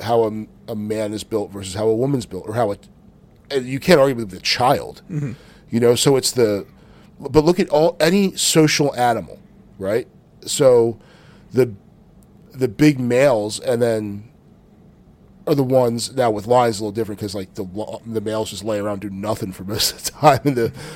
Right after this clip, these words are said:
Speaker 1: the lionesses are the ones that actually, like, go out and do the hunting. But, um, it, it's the, the big male of the species that the other ones are leery of because that's the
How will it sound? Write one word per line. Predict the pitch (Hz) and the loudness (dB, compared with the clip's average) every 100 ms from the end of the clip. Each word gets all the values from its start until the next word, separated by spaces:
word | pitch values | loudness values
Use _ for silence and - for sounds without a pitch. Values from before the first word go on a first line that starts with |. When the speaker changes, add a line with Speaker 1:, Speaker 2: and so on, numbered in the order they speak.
| - | -2
Speaker 1:
the | 139 | 2
lionesses | 127 131 123 117 127 - 107 | 4 4 2 2 2 0 -4
are | 107 | -4
the | |
ones | 110 113 107 | -2 -4 -2
that | 110 | -2
actually, | 107 113 | -2 -2
like, | 104 - | -2 -2
go | 123 | 0
out | 110 | 0
and | 101 | -2
do | 110 | -10
the | 92 | -6
hunting. | 120 123 110 92 | -6 -4 -6 -8
But, | 101 - - - - - - - | -10 -12 -20 -20 -20 -20 -4 4
um, | 127 113 104 90 101 - - - | 4 4 0 -4 -12 -20 -20 -4
it, | 139 135 123 | 0 0 -2
it's | 131 - | -4 -2
the, | 127 101 - | -2 -4 -4
the | 135 | -4
big | 95 143 135 | 0 0 0
male | 123 123 135 | 2 4 4
of | 117 | 2
the | 104 | -2
species | - 113 104 117 107 | -8 -8 -6 -6 -6
that | 113 104 95 - _ - - _ _ - - - - - 156 | -4 -4 -6 -16 _ -20 -20 _ _ -20 -20 -20 -20 -20 -12
the | 135 123 | 0 2
other | 120 120 | 4 4
ones | 117 117 | 0 0
are | 131 | 2
leery | 147 165 110 | 4 4 2
of | 90 92 | -2 -10
because | 113 104 110 98 - | -10 -6 -6 -4 -4
that's | 110 - - | -4 -4 -6
the | 107 | -6